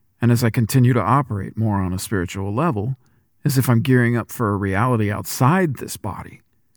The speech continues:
everything becomes more efficient, more interesting, and more real. Working on what really opposes me and my universal family,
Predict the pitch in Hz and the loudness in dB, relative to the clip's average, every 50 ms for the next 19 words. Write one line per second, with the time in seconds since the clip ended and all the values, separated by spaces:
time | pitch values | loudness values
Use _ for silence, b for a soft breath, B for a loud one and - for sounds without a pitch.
0 | _ _ _ _ _ _ _ _ - - 131 127 131 127 - 131 123 120 120 113 | _ _ _ _ _ _ _ _ -2 0 2 2 2 0 0 0 0 0 -2 -2
1 | - 113 107 104 101 110 110 107 104 104 95 - 73 - - - - - - _ | -2 -2 -2 -2 -2 -4 -4 -4 -4 -4 -6 -8 -12 -12 -12 -12 -14 -16 -20 _
2 | _ _ _ _ _ _ _ _ _ _ - - 123 113 - - 139 139 143 147 | _ _ _ _ _ _ _ _ _ _ -2 0 0 2 2 2 0 0 2 0
3 | 151 143 - - 160 143 139 135 131 131 131 - _ _ _ - 123 120 117 113 | 0 0 0 -2 -2 -2 0 0 -2 -2 -4 -8 _ _ _ 0 2 4 4 4
4 | 107 104 98 90 82 80 80 87 - - _ _ _ _ _ _ _ _ _ _ | 2 2 0 -4 -6 -8 -8 -10 -14 -16 _ _ _ _ _ _ _ _ _ _
5 | _ _ _ _ _ _ _ _ _ _ _ _ _ - 160 156 - 143 135 127 | _ _ _ _ _ _ _ _ _ _ _ _ _ 0 0 0 2 2 2 2
6 | 127 117 107 120 123 110 - - 131 127 110 104 101 98 - - 113 127 123 113 | 2 0 0 0 0 -2 0 0 0 2 2 2 0 -2 -4 -2 0 2 2 2
7 | 117 113 92 98 98 85 - - - 123 127 127 123 127 127 120 117 117 117 107 | 0 -2 -4 -4 -6 -6 -6 -4 -2 0 0 2 2 4 4 4 4 4 2 0
8 | 110 - 104 - - 110 104 98 92 73 - 165 - | -2 -2 -6 -4 -2 0 0 0 -2 -4 -8 -12 -14